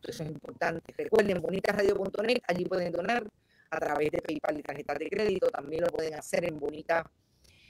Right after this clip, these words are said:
en Fundación Periodismo veintiuno desde su A T H móvil. También recibimos cheques y giros postales para la Fundación, la organización sin fines de lucro que hemos creado para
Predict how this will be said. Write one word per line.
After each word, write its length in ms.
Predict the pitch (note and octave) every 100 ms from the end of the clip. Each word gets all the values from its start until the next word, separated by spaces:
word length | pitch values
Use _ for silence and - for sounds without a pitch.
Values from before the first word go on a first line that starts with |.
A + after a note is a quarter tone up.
| _
en 300 | - E3 D#3
Fundación 480 | - F3 D#3 - G#3
Periodismo 560 | - E3 D#3+ F3+ F#3 F3+ -
veintiuno 640 | A3 G#3+ - G#3+ A#3 G#3+
desde 260 | F3 D#3 D#3
su 140 | - D#3+
A 40 |
T 160 | D#3+ E3+
H 240 | D3+ -
móvil. 440 | D#3 G3+ F3+ - F3+ _ _ _
También 380 | F3 E3 F3+ F#3+
recibimos 580 | F#3+ - F3+ F3+ F3+
cheques 460 | - E3+ D3+ D#3+ -
y 60 | E3
giros 240 | F3 F3
postales 400 | - D#3 E3+ D#3+
para 200 | - C#3+
la 100 | D3
Fundación, 600 | - D#3 E3 - F3+ E3+
la 100 | F3
organización 600 | D#3 D3+ C#3+ - - E3+
sin 340 | E3+ - A3+ A#3
fines 280 | - F#3 F3+
de 120 | F3
lucro 300 | D#3+ - G3+ - _ _ -
que 180 | F#3+
hemos 160 | F#3 G3+
creado 460 | - F3+ E3+ D#3+ F3+
para 320 | D#3 D3 C3+